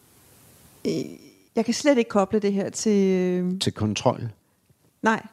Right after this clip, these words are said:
Speaker 2: Mm.
Speaker 1: Jeg tror måske, at kvinder også... Øh, vi har ikke samme præstations-,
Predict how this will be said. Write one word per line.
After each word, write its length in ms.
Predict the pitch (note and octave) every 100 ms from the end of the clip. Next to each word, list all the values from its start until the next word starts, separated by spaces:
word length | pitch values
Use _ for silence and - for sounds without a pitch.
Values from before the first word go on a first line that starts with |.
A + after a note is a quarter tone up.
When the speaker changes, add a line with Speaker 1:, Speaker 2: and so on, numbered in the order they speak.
| _ _
Speaker 2:
Mm. 220 | - G#2+ F#2+
Speaker 1:
Jeg 120 | G#3+
tror 320 | - A3+ A3 -
måske, 320 | G#3 - G3
at 120 | G3
kvinder 320 | - G#3+ G#3+
også... 320 | G3+ F#3 G3 G#3+
Øh, 760 | F#3+ F#3 F#3 F3+ - - -
vi 60 | G#3
har 140 | G3+
ikke 140 | G3 -
samme 420 | G3 F#3+ G#3 G#3+
præstations-, 1200 | - G3 - G3+ A#3 G3 - - - - - -